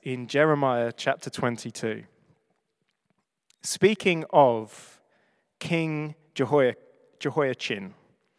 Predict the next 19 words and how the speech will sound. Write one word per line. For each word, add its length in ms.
Th-, 160
these 200
names 240
get 200
confused 720
in 120
my 160
head. 400
The 80
grandfather. 1040
So 160
speaking 440
of 120
the 80
grandfather 720
here 280
of 140
King 260
Zerubbabel, 720